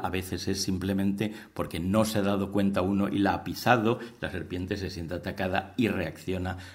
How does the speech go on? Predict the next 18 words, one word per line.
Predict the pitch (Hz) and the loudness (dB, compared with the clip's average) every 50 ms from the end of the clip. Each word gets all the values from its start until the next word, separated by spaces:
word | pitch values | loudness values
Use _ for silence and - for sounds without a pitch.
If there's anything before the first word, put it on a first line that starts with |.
| - - | -20 -10
mordiendo, | - 85 85 82 90 95 117 127 131 127 120 110 117 117 113 - - - - _ _ _ _ _ _ _ - | -6 -4 -4 -2 2 4 6 6 8 6 6 4 2 0 -2 -6 -12 -16 -20 _ _ _ _ _ _ _ -10
eh, | 101 92 82 85 - - | -10 -8 -10 -10 -10 -10
eso | - 95 92 - 104 | -10 -8 -2 0 0
ocurre, | 85 - - - 127 131 127 - 104 113 123 127 - - - - - - _ | 0 0 2 6 6 6 6 6 4 2 2 0 -2 -8 -14 -18 -20 -20 _
pero | - 127 123 123 143 143 139 - | 6 8 10 10 10 8 6 4
lo | - 113 107 101 101 101 101 98 101 | 2 2 2 4 6 6 6 4 4
que, | 101 104 95 87 | 2 0 0 0
los | 95 92 92 92 - - - - - - - 104 101 98 - - | 0 0 -2 -2 -4 -4 -6 -6 -4 -2 0 0 0 0 2 4
únicos | 143 156 170 160 151 170 139 - | 4 4 4 4 2 0 2 4
accidentes | 139 131 - - - 123 123 127 120 117 - 104 - | 2 0 0 0 0 0 2 2 0 0 -2 -2 -2
que | - 107 | -2 0
son | - 107 107 104 104 | 2 2 2 2 4
provocados | 113 107 107 98 98 101 85 98 - 113 117 127 135 180 202 196 196 - - - - - _ _ _ _ - - _ _ _ _ _ _ _ | 4 6 6 6 4 2 0 2 2 2 2 4 2 0 -2 -2 -4 -6 -10 -12 -16 -20 _ _ _ _ -20 -20 _ _ _ _ _ _ _
y | - 101 | -6 -2
que | 107 107 | 0 0
son | 98 - - 113 113 120 117 117 | 0 2 4 4 4 4 2 2
por, | - 101 95 90 - | 0 0 0 0 -2
por, | - 95 92 90 95 98 - - - | -2 0 2 2 2 0 -2 -4 -8